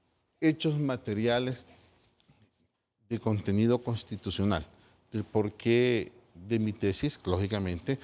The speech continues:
subjetiva, ese es mi criterio. Pues la Corte no ha dicho nada y cuando la Corte dice todo lo contrario,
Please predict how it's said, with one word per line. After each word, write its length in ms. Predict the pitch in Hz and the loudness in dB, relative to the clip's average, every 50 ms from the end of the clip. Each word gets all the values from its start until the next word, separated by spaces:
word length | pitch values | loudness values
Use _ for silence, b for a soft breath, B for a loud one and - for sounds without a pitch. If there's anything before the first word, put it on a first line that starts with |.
| B B B | B B B
subjetiva, 600 | - - 131 131 - - 160 143 175 139 107 90 | -12 -10 -10 -6 -2 -2 2 4 6 6 6 2
ese 160 | 87 - 147 | 0 -4 -6
es 40 | 131 | -4
mi 180 | 120 113 117 110 | -2 -2 -2 -2
criterio. 460 | - 117 113 - 110 92 78 - - - b b b b b _ _ | -2 -2 -2 0 0 0 0 -2 -8 -18 b b b b b _ _
Pues 140 | 101 101 104 | -2 0 2
la 100 | 101 95 | 2 0
Corte 500 | - - 117 113 117 113 - - 131 117 | 2 2 2 2 2 0 -2 -2 0 0
no 180 | 107 101 98 101 | 0 0 2 2
ha 20 | |
dicho 240 | 101 101 95 - 120 | 2 2 0 0 0
nada 180 | 120 117 123 139 | 2 2 2 2
y 40 | 139 | 0
cuando 240 | - 117 101 95 90 | 0 -2 -2 -2 -2
la 120 | 87 85 | -4 -4
Corte 300 | - - 98 - - 113 | -4 -4 -4 -2 -2 -2
dice 220 | 113 107 104 - - | 0 0 -2 -4 -2
todo 200 | - 120 117 117 | 2 4 4 4
lo 140 | 120 120 - | 4 2 0
contrario, 440 | 131 123 117 120 120 120 135 147 | -2 0 2 2 2 2 2 -2